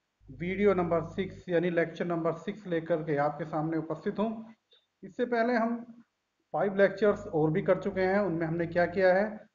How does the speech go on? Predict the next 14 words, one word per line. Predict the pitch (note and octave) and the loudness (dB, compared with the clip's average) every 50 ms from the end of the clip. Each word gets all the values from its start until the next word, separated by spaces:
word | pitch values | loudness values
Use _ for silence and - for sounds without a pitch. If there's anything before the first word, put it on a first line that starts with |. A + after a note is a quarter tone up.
| _ _ _ - | _ _ _ -6
Lecture | D3 F#3 F#3+ F#3+ - A#3 A3 | -4 -4 -2 -2 -2 -2 0
number | A3 A3 G#3 G#3+ G#3 | 0 0 0 2 2
वन | G3+ F3 F3+ G3+ | 2 2 2 2
में | A3 G#3 F#3 E3 E3 F#3 G3 F#3+ - - | 4 4 4 2 2 2 0 -4 -2 2
parts | F3+ F3 F3+ F3+ F3+ - E3+ | 2 4 4 4 4 4 2
of | D#3 D#3 - | 2 -2 -2
tenses, | E3+ E3+ F3 E3+ - G#3+ G#3+ G#3 G#3 - - - _ _ - - F3 | -2 -2 0 0 2 2 2 0 -2 -8 -20 -20 _ _ -12 -4 0
lecture | G3 G3+ G3+ - A#3 | 0 0 0 0 -2
number | A3 G#3+ G#3+ G#3 G#3 G3+ - - - | 0 2 2 2 2 2 0 -2 -2
टू | A#3+ A#3 F3 C#3+ C#3 - - - - _ _ _ - | 0 0 0 0 -2 -4 -8 -14 -20 _ _ _ -6
में | F#3 G3 | -4 -2
हमने | F#3+ F#3+ G3 G3 F#3+ F#3 F#3 F#3 - - - - - - - - - - - - - - _ _ _ _ _ _ _ _ _ - - _ _ - | -2 -2 0 0 0 0 0 -2 -4 -10 -18 -18 -18 -16 -18 -18 -20 -20 -20 -20 -20 -20 _ _ _ _ _ _ _ _ _ -20 -20 _ _ -4
पहचान | D#3+ D#3+ D#3+ - F3+ F3+ F#3+ G3 G3 F#3 - - - | -4 -2 0 2 4 4 4 2 -2 -6 -10 -14 -10
बताई, | E3+ D#3+ E3 D#3 F#3+ F#3 F#3+ G#3 G#3 | -6 -4 0 4 6 6 6 4 2